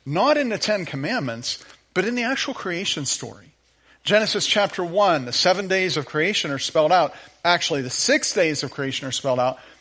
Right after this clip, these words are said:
And then chapter two begins to talk about the seventh day. Listen as I read these three verses. Follow along if you can.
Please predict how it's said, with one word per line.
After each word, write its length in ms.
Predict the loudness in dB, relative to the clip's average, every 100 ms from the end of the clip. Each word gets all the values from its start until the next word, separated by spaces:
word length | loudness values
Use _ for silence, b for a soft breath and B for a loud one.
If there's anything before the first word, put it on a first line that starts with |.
| B
And 80 | -2
then 80 | 0
chapter 340 | 0 -2 -4
two 240 | -6 -2 0
begins 380 | 0 -2 -4 -4
to 80 |
talk 360 | 0 2 2 0 b b b b _
about 520 | -2 2 2 2 -2 -8
the 80 | -2
seventh 420 | 0 0 -2 -8
day. 240 | -12 -12 _ _ _ _ _ _ _
Listen 240 | -6 -2 0
as 100 | 2
I 80 |
read 240 | 2 2 -2
these 240 | -2 -6
three 220 | -4 -4
verses. 500 | -4 -4 -4 -6 -6
Follow 300 | -2 2 2
along 240 | 2 0 -2
if 100 | -10
you 80 | -14
can. 360 | -14 -14 -18